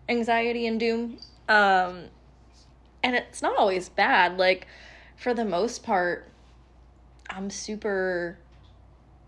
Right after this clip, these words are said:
like, the anxiety I'm experiencing right now is because there's so much going on and I'm so excited about all of it,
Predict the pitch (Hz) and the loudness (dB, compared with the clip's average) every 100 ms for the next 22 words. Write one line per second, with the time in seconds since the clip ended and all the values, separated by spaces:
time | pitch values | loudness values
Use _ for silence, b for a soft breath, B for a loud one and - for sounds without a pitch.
0 | - - 190 202 190 208 202 208 208 175 | -20 -14 -6 -4 -2 2 2 2 -2 -4
1 | 170 196 180 175 170 139 165 180 156 - | -8 -8 -8 -8 -8 -4 -2 -4 -6 -10
2 | - - 165 - 175 180 165 - 165 160 | -14 -10 -10 -6 -6 -4 -6 -6 -6 -4
3 | 151 165 170 160 160 - 147 - - 147 | -6 -6 -6 -8 -10 -10 -10 -10 -4 -2
4 | 156 208 233 247 254 269 277 294 277 | -2 -4 -2 -2 -2 -2 -2 -2 -4